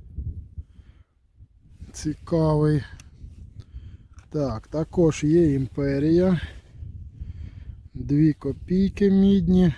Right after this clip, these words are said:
Тисяча вісімсот тринадцятого. Так. Ковані всілякі речі. Далі.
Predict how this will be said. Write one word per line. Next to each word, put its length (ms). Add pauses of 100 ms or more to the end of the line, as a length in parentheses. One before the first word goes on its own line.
(920)
Тисяча 460
вісімсот 760
тринадцятого. 1300 (1900)
Так. 560 (920)
Ковані 540
всілякі 640
речі. 580 (4000)
Далі. 760